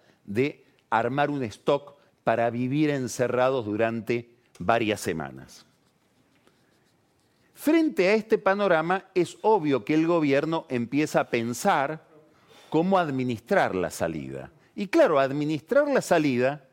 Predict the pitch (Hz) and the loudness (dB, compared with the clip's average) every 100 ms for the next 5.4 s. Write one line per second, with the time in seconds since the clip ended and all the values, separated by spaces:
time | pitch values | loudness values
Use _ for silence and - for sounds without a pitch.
0 | _ _ _ _ _ - 131 143 131 160 | _ _ _ _ _ -8 0 0 0 -2
1 | 151 147 143 143 - 240 240 196 151 - | 0 0 0 -2 0 2 2 2 -2 -2
2 | 127 139 139 139 175 143 110 101 101 117 | -4 -2 -2 0 -2 -2 -2 -2 0 -2
3 | 113 139 160 156 120 113 135 - _ _ | 0 0 -2 -4 -4 -2 -4 -10 _ _
4 | 160 120 240 320 123 117 117 110 117 - | -6 -2 -2 -2 -2 -2 -2 -4 -6 -8
5 | 92 - 90 104 | -10 -8 -10 -10